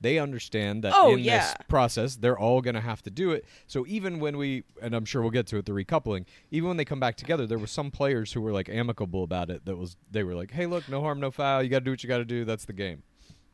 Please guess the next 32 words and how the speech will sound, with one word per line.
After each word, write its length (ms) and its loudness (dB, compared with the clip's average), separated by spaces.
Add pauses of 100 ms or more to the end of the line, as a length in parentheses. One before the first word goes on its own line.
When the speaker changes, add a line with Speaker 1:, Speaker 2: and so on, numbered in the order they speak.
(340)
Speaker 2:
Right. 460 6
And 140 6
also, 420 2
I 80 2
did 260 -2
wanna 400 -2
insert 460 -2
this 220 -2
in 160 -4
here. 280 2
I 120 2
found 340 0
this 160 -6
out 320 4 (160)
very 300 4
recently. 500 -4
So 300 0 (100)
Cody, 640 -2
he 220 0
was 520 0
one 220 -4
of 120 -6
the 260 -4 (180)
Casa 320 0
Amor 280 -2
boys. 580 0
He 60 -4
was 140 -4
the 100 -8
youngest 480 -4
one, 280 -4
twenty. 520 -4